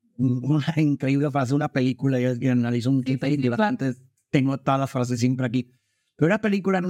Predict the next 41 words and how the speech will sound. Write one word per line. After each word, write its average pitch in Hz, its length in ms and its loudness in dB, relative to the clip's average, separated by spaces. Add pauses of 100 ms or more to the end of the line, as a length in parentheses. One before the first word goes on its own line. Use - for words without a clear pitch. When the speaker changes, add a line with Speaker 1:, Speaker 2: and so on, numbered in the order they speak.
(120)
Speaker 1:
eh, 147 280 0
que 127 60 -4
se - 20 2
llama 143 160 2
Interestelar, 143 560 0
seguramente 131 360 0
la 135 80 2
han 127 60 -2
visto, 123 260 -2
que 131 80 2
hay 135 40 2
una 160 160 0
frase 139 340 -2
que 139 100 0
me 123 100 0
parece 123 240 -2
genial, 135 320 0
que 120 80 -2
dice, 135 460 -2
"Quizás 135 320 2
lo, 160 220 -2 (120)
quizás 139 320 0
el 170 100 2
amor 151 220 0
sea 156 120 0
lo 156 100 0
único 147 260 -2
que 151 100 0
somos 139 220 -2
capaces 143 340 0
de 156 100 0
percibir 123 440 0
que 147 100 0
trasciende 127 360 0
las 139 100 -2
dimensiones 123 380 0
del 123 100 -2
tiempo 123 240 0
y 123 60 2
el 117 40 2
espacio". 123 440 -2